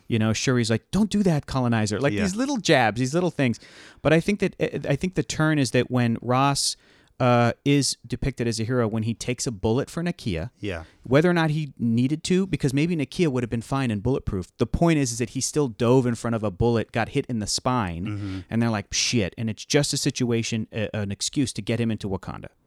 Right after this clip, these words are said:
Speaker 1: We
Speaker 2: Yeah.
Speaker 1: gotta, we gotta get him to Wakanda. We can save him there. We'll get him there. Um, and I think as soon as that happens, and
Speaker 2: I
Speaker 1: he's
Speaker 2: still
Speaker 1: in
Speaker 2: don't feel
Speaker 1: Wakanda,
Speaker 2: like he needed to be in any of the movie.
Speaker 1: uh, well, this is what the, this is the purpose that the character serves.
Speaker 2: Okay.
Speaker 1: He,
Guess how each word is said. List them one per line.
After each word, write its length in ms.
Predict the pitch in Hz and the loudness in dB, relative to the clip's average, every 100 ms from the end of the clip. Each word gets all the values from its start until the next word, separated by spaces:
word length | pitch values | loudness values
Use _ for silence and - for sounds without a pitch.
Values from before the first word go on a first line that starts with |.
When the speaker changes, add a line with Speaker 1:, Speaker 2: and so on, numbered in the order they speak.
| _ - | _ -2
Speaker 1:
We 80 | 117 | 2
Speaker 2:
Yeah. 100 | 139 | 4
Speaker 1:
gotta, 140 | 120 | 4
we 80 | 135 | 2
gotta 120 | 160 | 2
get 60 | 156 | 0
him 60 | 165 | -2
to 120 | 165 | -4
Wakanda. 300 | 135 143 135 - _ | -2 -2 -2 -4 _
We 80 | 131 | -4
can 160 | - 110 | -2 -2
save 240 | 143 143 | 2 2
him 100 | 139 | 2
there. 140 | 123 120 | 0 0
We'll 120 | 110 | 0
get 160 | 120 | 0
him 80 | 113 | 0
there. 180 | 98 85 _ - - - _ | -2 -4 _ -20 -20 -20 _
Um, 400 | 127 131 127 117 - - _ | 4 4 4 0 -6 -20 _
and 100 | 139 | 0
I 40 | 139 | 2
think 240 | - 175 - | 0 -2 -2
as 100 | 120 | 0
soon 180 | - 185 | 0 0
as 100 | 165 | 0
that 140 | 143 | 0
happens, 540 | 120 139 - 87 85 - | 0 -2 -2 -4 -6 -4
and 100 | 113 | -2
Speaker 2:
I 40 | |
Speaker 1:
he's 100 | 120 | -2
Speaker 2:
still 120 | - 135 | 2 4
Speaker 1:
in 60 | 127 | 4
Speaker 2:
don't 80 | 117 | 2
feel 160 | - 147 | 2 2
Speaker 1:
Wakanda, 180 | 139 87 | 2 0
Speaker 2:
like 60 | |
he 40 | 101 | -4
needed 360 | 95 95 95 | -6 -8 -10
to 80 | 101 | -12
be 240 | 92 95 90 | -12 -10 -10
in 100 | 90 | -12
any 300 | 92 90 87 | -12 -12 -12
of 140 | 87 | -14
the 100 | 90 | -16
movie. 420 | 90 90 87 92 - _ - | -14 -12 -14 -16 -20 _ 2
Speaker 1:
uh, 300 | 131 139 - - | 6 6 2 -2
well, 400 | 127 156 165 - _ _ - | 4 6 6 2 _ _ -18
this 300 | 127 165 - | 0 2 4
is 140 | 165 | 2
what 160 | 156 156 | 2 2
the, 80 | 147 | 0
this 200 | - 160 | -2 0
is 80 | 165 | 0
the 120 | 147 | -2
purpose 420 | 131 - 147 135 - | -2 0 0 0 -4
that 160 | 120 | -4
the 60 | 120 | -6
character 480 | - 120 117 117 104 | 0 0 0 -2 -2
serves. 600 | - - 92 55 - - | -2 -2 -2 -4 -8 -8
Speaker 2:
Okay. 300 | 101 - 87 - _ _ _ _ | -8 -10 -16 -18 _ _ _ _
Speaker 1:
He, 460 | - 151 156 156 | -8 0 2 0